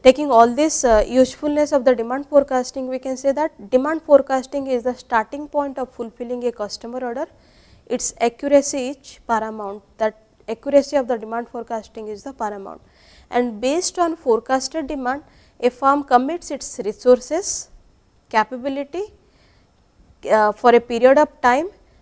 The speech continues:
and also the capacity to create the goods and services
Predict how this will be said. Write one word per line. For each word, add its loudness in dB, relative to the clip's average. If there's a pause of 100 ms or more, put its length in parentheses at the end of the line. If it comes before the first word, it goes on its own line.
and -2
also 2
the 2
capacity 0 (140)
to -4 (120)
create 2
the 4
goods -4
and 0
services 0